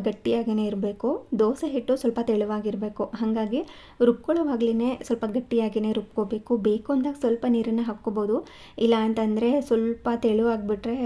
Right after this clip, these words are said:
ಇಡ್ಲಿ ಫುಲ್ ದೋಸೆ ಥರ, ಅಂದ್ರೆ ಸೆಟ್ ದೋಸೆ ಆಗುತ್ತಲ್ವ, ಆ ಥರ ಆಗ್ಬಿಟ್ಟಿರತ್ತೆ. ಹಾಗಾಗಿ ಗಟ್ಟಿಯಾಗೇ ರುಬ್ಕೋತೀನಿ. ಇನ್ನು ಇಡ್ಲಿ ಹಿಟ್ಟನ್ನ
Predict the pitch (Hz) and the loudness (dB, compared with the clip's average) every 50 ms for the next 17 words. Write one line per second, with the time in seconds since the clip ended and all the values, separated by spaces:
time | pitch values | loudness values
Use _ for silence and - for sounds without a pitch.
0 | 226 233 - - - - - - - 240 233 196 202 226 233 240 226 220 214 220 | -4 -4 -8 -12 -18 -20 -20 -4 0 2 2 2 4 6 6 6 8 6 6 4
1 | 214 - - 233 233 226 220 220 214 202 190 214 214 285 285 - - 254 233 233 | 2 2 2 4 4 4 4 2 2 2 2 4 4 4 2 0 2 0 2 2
2 | 233 214 220 220 214 - - 214 214 208 220 214 220 220 - 220 208 202 202 202 | 0 -2 -2 -2 -4 -2 -2 -2 0 0 2 0 0 0 0 0 0 0 0 0
3 | 226 233 240 - 226 214 208 214 208 214 208 208 220 220 - - 214 214 214 - | 0 0 0 -2 -4 -2 -2 -4 -4 -4 -4 -2 -2 -2 -2 -2 -2 -2 -2 -2
4 | 220 214 208 208 208 208 202 247 - 202 202 202 196 196 220 294 - - - - | -4 -4 -4 -6 -6 -4 -4 -4 -2 -2 -2 -2 -4 -4 -6 -6 -6 -10 -18 -18
5 | - - - - 247 240 240 254 247 247 262 247 220 226 214 220 - - 226 214 | -18 -18 -8 0 2 2 2 2 2 0 0 0 0 0 -4 -2 -4 -4 -2 -2
6 | 214 196 214 202 202 208 220 220 202 196 - - 202 202 202 202 220 311 320 - | -2 -2 -2 -2 0 0 -2 -2 -4 -4 -4 -6 -4 -2 0 0 0 -2 -4 -6
7 | - - - - - - 240 233 233 233 233 240 240 220 208 - 233 233 240 240 | -14 -20 -20 -12 0 4 4 6 6 6 4 2 2 0 0 4 4 4 6 4
8 | 247 233 - - 220 214 214 | 2 0 -2 -2 0 0 0